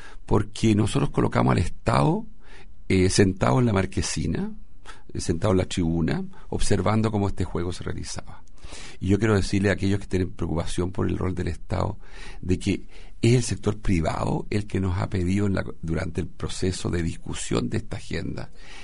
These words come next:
en que el Estado juegue un rol diferente. Nosotros hemos, hemos dicho con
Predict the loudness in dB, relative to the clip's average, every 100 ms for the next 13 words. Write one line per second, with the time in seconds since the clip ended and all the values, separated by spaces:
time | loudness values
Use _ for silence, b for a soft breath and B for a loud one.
0 | B 4 4 4 2 4 2 0 -2 -2
1 | 0 0 0 -4 -8 -10 0 6 6 8
2 | 6 4 2 0 0 0 0 0 -4 -8
3 | -8 B B B B B 2 4 2 0
4 | 2 0 0 B B -2 2 4 2 0
5 | 4 6 4 0 0 0 2 0 2 2